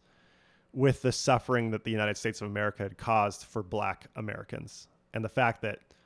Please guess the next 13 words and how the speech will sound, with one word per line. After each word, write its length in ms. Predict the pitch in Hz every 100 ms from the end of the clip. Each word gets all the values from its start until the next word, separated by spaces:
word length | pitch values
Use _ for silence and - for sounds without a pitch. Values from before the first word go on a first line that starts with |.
| _ _ -
over 320 | 143 160 143
and 80 | 139
over 220 | 127 123
again, 320 | 117 110 104 92 _ _ _ _ _ _ _ _ 135
Black 260 | 143 139
Americans 440 | 135 127 127 120 113
were 100 | 110
told, 460 | - 127 113 95 92 _ _ _ _ _ _ _ - 123
"We're 160 | 139
going 460 | 117 127 135 139 135
to 80 | 117
provide 380 | 127 113 117 117
this 220 | 113